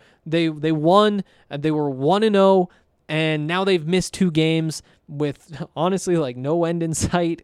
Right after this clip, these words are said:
At least that's what it sounds like from what I've read, um, because somebody got sick.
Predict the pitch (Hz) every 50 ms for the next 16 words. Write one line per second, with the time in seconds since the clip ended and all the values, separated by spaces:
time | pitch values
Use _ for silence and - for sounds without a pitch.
0 | _ - 135 139 156 156 143 - 156 151 - 151 143 127 - - 135 139 147 151
1 | 147 147 139 143 135 131 135 131 117 123 151 156 147 151 151 151 147 143 - _
2 | _ _ _ - - 135 135 131 123 120 117 117 - - 196 - 131 135 - 175
3 | 196 196 - - 196 190 196 196 196 196 196 190 190 185 185 165 - - - -
4 | - 196 202 202 208 202 196 175 185 175 165 - - - 165 135 - - _